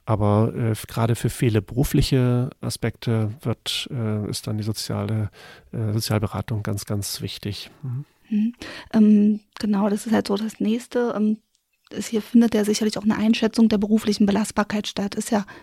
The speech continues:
Speaker 2: wichtig, auch im Erwerbsleben. Wie, wie wird das gemacht von Ihnen? Also wie erfolgt das?
Speaker 1: Also zum einen eine ganz wichtige Grundlage ist das, was der Patient schon berichtet.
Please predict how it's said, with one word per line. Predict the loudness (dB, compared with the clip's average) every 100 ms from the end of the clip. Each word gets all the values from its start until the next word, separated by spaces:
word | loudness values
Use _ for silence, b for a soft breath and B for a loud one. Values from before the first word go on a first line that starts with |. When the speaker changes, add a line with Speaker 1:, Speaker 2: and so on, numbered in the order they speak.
| 0
Speaker 2:
wichtig, | 2 2 0 0
auch | 0 0 2
im | 2
Erwerbsleben. | 2 0 0 -2 0 2 2 2 B B B 0
Wie, | 2 4 2 -2 -6 -8 _ _ _ -8
wie | -4 -2 0
wird | 0
das | 0 0
gemacht | 0 0 -4 -2
von | 2 4
Ihnen? | 4 4 2 -2 -4
Also | -2 -2
wie |
erfolgt | -4 -4 -4 -4 -6
das? | -8 -10 -20 _ _ _ _ _ _ _ _ _ _ B B B
Speaker 1:
Also | 0 2
zum | 2
einen | 4 4
eine |
ganz | 4 2
wichtige | 2 4
Grundlage | 4 4 4 2
ist | 2 0
das, | 0 0
was |
der | -2 -2
Patient | 0 2 2
schon | 4 2
berichtet. | 2 0 -2 -6 -6